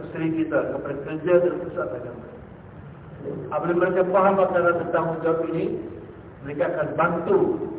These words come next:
dalam kerja yang kita buat. Sebagaimana Nabi sallallahu alaihi wasallam tak boleh faham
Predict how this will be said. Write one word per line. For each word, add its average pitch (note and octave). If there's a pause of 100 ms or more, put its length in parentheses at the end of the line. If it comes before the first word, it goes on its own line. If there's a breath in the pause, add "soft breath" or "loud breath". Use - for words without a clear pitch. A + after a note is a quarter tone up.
(720)
dalam C#3
kerja E3
yang F3
kita -
buat. - (1080)
Sebagaimana F3
Nabi F3+
sallallahu F3
alaihi E3+
wasallam F3
tak D3+
boleh C#3+
faham D#3+